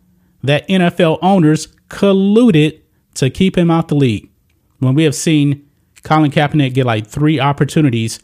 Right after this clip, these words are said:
to come back into the N F L. The N F L bent over backwards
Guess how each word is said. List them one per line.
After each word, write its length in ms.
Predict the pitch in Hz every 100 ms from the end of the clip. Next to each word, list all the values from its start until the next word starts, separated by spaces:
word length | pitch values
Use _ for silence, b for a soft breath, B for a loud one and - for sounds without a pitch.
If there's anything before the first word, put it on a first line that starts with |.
| _ -
to 160 | 151
come 300 | - 170 147
back 280 | 131 135 135
into 240 | 120 -
the 180 | 120 123
N 80 | 120
F 160 | 117 131
L. 240 | - - _ _ _ _
The 160 | 127 170
N 80 |
F 160 | 165 -
L 160 | 160 135
bent 260 | 151 143 -
over 220 | 139 120
backwards 840 | 101 143 160 180 123 65 - -